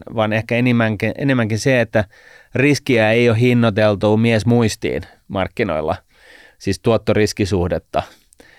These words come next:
vaan se on ollut enemmänkin, niinku, ri-, kaikki toivot ja, ja, niinku, sijoitustaktiikat ja styyli-, stylet ja muut, niin trendit, niin on ollut kiinni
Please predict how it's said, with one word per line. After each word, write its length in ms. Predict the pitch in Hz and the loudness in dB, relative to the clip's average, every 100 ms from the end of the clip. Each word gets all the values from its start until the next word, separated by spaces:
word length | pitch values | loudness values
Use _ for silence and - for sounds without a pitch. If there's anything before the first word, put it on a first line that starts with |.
| _ | _
vaan 160 | 101 98 | -2 0
se 100 | 110 | 2
on 80 | 110 | 2
ollut 220 | 110 113 | 2 2
enemmänkin, 520 | 117 113 104 95 104 | 2 2 0 0 -2
niinku, 180 | 101 107 | 0 0
ri-, 220 | 107 123 | 0 -2
kaikki 300 | - 131 - | -2 -2 -2
toivot 460 | 107 123 120 107 98 | -2 2 2 0 0
ja, 200 | 98 98 | 0 0
ja, 220 | - 101 101 | 0 -2 -2
niinku, 240 | 107 98 | -4 -4
sijoitustaktiikat 1040 | 101 117 107 95 - 92 - 95 101 90 | 0 0 0 -4 -4 -4 -2 -2 -2 -2
ja 140 | 98 92 | -2 -4
styyli-, 500 | - 104 104 104 101 | -2 0 0 -2 -4
stylet 420 | - 113 110 - | -2 0 0 0
ja 180 | 101 95 | -2 0
muut, 320 | 113 107 98 | 0 0 0
niin 220 | 101 95 92 | -2 -6 -6
trendit, 440 | - 113 110 101 98 | -4 -4 -2 -2 -2
niin 160 | 95 | -4
on 100 | 95 | -2
ollut 200 | 95 95 - | -2 -4 -4
kiinni 340 | 101 98 | -4 -2